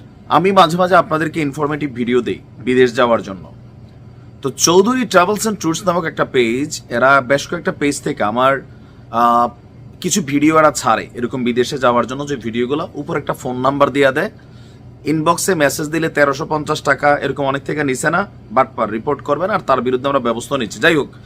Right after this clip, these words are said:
আজকের এই ভিডিওটা যারা ট্রাক চালক ভাইরা আছেন, ট্রাক চালক ভাইরা, আগেরটা যেটা ছিল দুবাইয়ে মোটরসাইকেল চালক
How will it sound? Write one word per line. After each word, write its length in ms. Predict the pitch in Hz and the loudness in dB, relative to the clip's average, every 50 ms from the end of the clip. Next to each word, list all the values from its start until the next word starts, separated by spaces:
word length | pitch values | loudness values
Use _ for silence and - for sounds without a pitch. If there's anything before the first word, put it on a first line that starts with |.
| - - - - - - - - - - - - - - | -20 -20 -20 -20 -20 -20 -20 -20 -20 -20 -20 -20 -8 2
আজকের 500 | 147 151 170 - - - - 226 226 233 233 | 4 4 4 4 0 -4 2 4 4 4 4
এই 220 | - - 151 143 | 2 0 0 0
ভিডিওটা 540 | 127 117 135 139 147 170 170 - - 98 - - - - - - - - - - - - - - - - - - | 0 0 -4 0 0 0 0 0 -2 -4 -6 -6 -14 -20 -20 -20 -20 -20 -20 -20 -20 -20 -20 -20 -20 -20 -18 -14
যারা 560 | 120 117 147 143 147 151 170 180 185 190 196 - - - - - - - - - | -6 2 4 6 6 8 8 6 6 4 2 -2 -12 -18 -20 -20 -18 -12 -4 0
ট্রাক 260 | 170 170 180 185 - - - - | 2 4 4 4 2 0 0 0
চালক 260 | 185 165 165 160 147 123 | 2 2 2 0 -2 -2
ভাইরা 240 | 135 135 131 123 120 107 95 | -2 -2 0 2 2 2 0
আছেন, 220 | - - - 92 - - - - - - - - - - - - - - - - - - - - - | -2 -8 -12 -12 -14 -18 -20 -20 -20 -20 -20 -20 -20 -20 -20 -20 -20 -20 -20 -20 -20 -20 -14 -2 4
ট্রাক 200 | 143 160 160 - | 6 6 6 6
চালক 280 | - - 143 135 127 110 101 | 2 -2 0 0 0 -2 -4
ভাইরা, 180 | 120 104 101 98 | -4 -4 -2 0
আগেরটা 380 | 95 127 131 135 143 - - 160 | 0 0 0 0 -2 0 0 0
যেটা 200 | 151 156 147 160 | 0 0 -4 -4
ছিল 180 | 151 - 160 160 175 165 | -4 -4 -6 -6 -6 -6
দুবাইয়ে 420 | 131 131 127 131 135 139 147 156 151 | -6 -4 0 2 2 2 2 0 -2
মোটরসাইকেল 600 | 143 131 127 120 151 147 - - 165 143 151 143 | -2 -4 -4 -4 -6 -8 -6 -6 -6 -4 -4 -4
চালক 280 | - 147 127 123 120 | 0 0 2 2 0